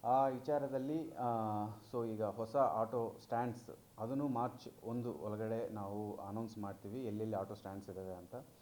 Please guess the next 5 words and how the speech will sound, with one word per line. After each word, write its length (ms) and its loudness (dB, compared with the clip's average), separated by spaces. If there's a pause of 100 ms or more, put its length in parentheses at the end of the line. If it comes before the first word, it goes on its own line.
(180)
ಅಲ್ಲಿ 180 -2
ಬೇಕಾಗಿರೋ 540 2
ಮೂಲಭೂತ 480 0
ಸೌಕರ್ಯಗಳು 640 -4
ಸಹ, 220 -6